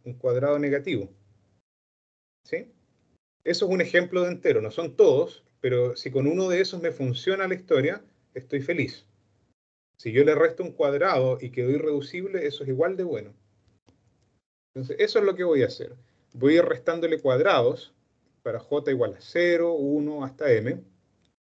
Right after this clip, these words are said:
Y estoy tomando n igual a un menos un cuadrado, faltó el negativo aquí, pero eso me basta, ¿ya? Si salió un irreducible en este caso, es todo lo que ando buscando.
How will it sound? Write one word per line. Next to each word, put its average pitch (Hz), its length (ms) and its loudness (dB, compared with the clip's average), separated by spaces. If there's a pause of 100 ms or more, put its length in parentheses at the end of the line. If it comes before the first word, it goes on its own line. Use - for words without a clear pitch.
(600)
Y 120 40 -6
estoy 135 240 0
tomando 147 400 2
n 139 220 4
igual 143 380 0
a 120 560 -2
un 117 280 -6
menos 185 280 0
un 127 140 -2
cuadrado, 113 400 -2
faltó 120 260 -6
el 120 40 -6
negativo 120 380 -2
aquí, 135 300 -8 (320)
pero 139 160 0
eso 226 160 -4
me 214 100 0
basta, - 400 -2 (220)
¿ya? 151 180 -20 (160)
Si 123 260 -10
salió 131 380 2
un 175 240 2
irreducible 156 640 -2
en 175 60 -4
este 175 200 -10
caso, 185 400 -8 (520)
es 143 200 0
todo 175 220 4
lo 170 100 0
que 156 80 -2
ando 147 160 0
buscando. - 480 -8